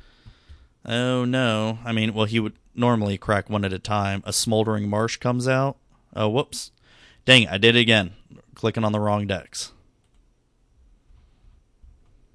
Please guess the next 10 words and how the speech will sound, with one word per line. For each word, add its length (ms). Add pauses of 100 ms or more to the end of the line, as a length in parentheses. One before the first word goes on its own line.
(480)
Well, 220 (200)
Smoldering 520
Marsh 260
<laughs> 20
comes 440
out. 600 (680)
And 440
a 60
Canopy 440
Vista. 480